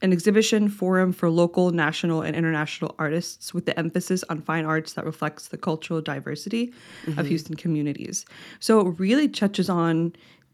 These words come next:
Speaker 1: different cultures,
Speaker 2: Mm-hmm.
Speaker 1: be it, and, and sometimes it's not all, like, devastating and sad and heartbreaking. Sometimes it's actually, like, really beautiful and touches on just, like,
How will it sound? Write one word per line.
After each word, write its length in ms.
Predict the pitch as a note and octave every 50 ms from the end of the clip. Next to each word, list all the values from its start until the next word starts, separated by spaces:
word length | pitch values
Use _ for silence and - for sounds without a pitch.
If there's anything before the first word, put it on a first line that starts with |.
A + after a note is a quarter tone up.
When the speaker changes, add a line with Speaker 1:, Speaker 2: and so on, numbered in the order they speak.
| _ -
Speaker 1:
different 400 | - F#3+ G3 - F#3+ E3+ - -
cultures, 920 | - - D#3 D3 E3+ - - A#3+ C4 D4 E4 F4 F4 E4+ - - - - _ _ _ -
Speaker 2:
Mm-hmm. 320 | - D#3+ D3+ D#3+ C#3+ C#3+ C#3+
Speaker 1:
be 180 | F#3 G3 F#3+
it, 260 | F#3 F3 - - - - -
and, 160 | G3+ G3+ G3+
and 160 | - A3+ G#3
sometimes 300 | C#4+ C#4 D4 F4+ D#4 C4+
it's 100 | B3+ B3
not 180 | A3 G#3 G3+ -
all, 240 | - E3+ F3+ F#3 F#3
like, 180 | E3+ D#3+ D#3+ -
devastating 480 | D#3+ D3 D3+ D#3 - - D#3 D#3 D3+
and 100 | C#3 D#3
sad 320 | - - D#3 D3 C#3+ D#3 D#3+
and 100 | D#3 D#3+
heartbreaking. 560 | D3+ C3+ B2 - - F3 F#3 - G#3+ G#3+ G#3
Sometimes 340 | G3+ - F3+ F#3 E3 D#3+ D#3
it's 100 | D3 -
actually, 300 | C#3+ C#3 - - - E3 D3+ C#3+
like, 40 | -
really 220 | D3+ D#3+ D#3+ D#3
beautiful 460 | C#3+ - D3+ D3 D#3+ D#3 - - E3+ D#3+
and 120 | D#3 -
touches 280 | - E3+ - E3 D#3 -
on 220 | D3+ D3 C#3+ D3 - - - - - - - - -
just, 200 | - F#3 - -
like, 240 | F#3 D#3 - -